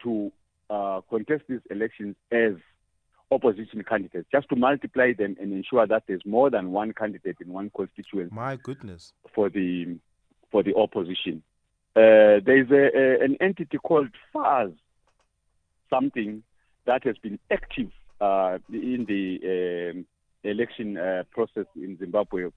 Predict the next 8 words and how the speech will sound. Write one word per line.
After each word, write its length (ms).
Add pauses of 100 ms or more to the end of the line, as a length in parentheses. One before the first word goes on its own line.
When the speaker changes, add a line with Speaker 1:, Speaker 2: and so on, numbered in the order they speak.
(200)
Speaker 1:
right 360 (100)
from 220
the 460 (240)
nomination 600
court 260 (1040)
up 180
to 120
the, 340